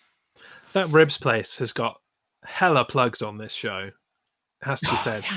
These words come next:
Speaker 2: I
Speaker 1: That must
Speaker 2: know.
Speaker 1: be the third or fourth time you've mentioned it.
Speaker 2: It's just like, you know, when you, like, don't have a lot. I mean, obviously we don't go every week, but, like, every time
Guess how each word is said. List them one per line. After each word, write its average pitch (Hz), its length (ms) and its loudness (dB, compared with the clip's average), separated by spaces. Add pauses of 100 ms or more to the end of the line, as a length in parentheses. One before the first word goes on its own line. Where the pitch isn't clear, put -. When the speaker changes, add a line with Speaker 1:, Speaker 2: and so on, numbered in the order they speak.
Speaker 2:
I 127 60 -8
Speaker 1:
That 175 160 2
must 180 160 2
Speaker 2:
know. - 40 -8
Speaker 1:
be 165 80 6
the 143 120 4
third 165 400 6
or 147 100 8
fourth 147 360 0
time 139 320 -4
you've 135 140 -4
mentioned 135 400 -4
it. 160 160 -4 (640)
Speaker 2:
It's 185 140 -4
just - 180 -8
like, 208 200 -8 (200)
you 185 100 0
know, 240 200 -2
when 220 180 -4
you, 196 140 -4
like, 175 260 -4
don't 147 200 -6
have 143 180 -4
a - 20 -4
lot. 123 240 -2 (460)
I 135 80 -4
mean, 131 160 -2
obviously 110 220 -6
we 101 40 -8
don't 104 140 -2
go 98 100 -2
every 98 220 -4
week, 87 340 -6
but, 85 100 -6
like, 101 300 -12 (220)
every 147 160 -2
time 165 380 -6